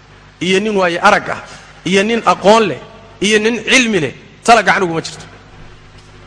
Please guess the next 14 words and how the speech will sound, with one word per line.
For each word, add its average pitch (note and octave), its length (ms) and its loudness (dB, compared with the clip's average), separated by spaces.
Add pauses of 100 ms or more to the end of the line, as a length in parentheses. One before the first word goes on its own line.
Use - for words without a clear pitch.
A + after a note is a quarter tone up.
(220)
Soo D#3 100 0
saas G#3+ 220 2
ma? G#3 100 -4 (640)
Tala A3+ 240 4
gacan E3 280 0
uguma F#3 220 -2
jirto, - 300 -12
dhinacnaba. G#3+ 380 4 (2500)
Cidda G3 220 0
ka B3+ 140 2
talinaysa, A#3 560 -2 (460)
go'aanka G#3 380 6
ka B3+ 120 4
gaadhaysa, A3 480 2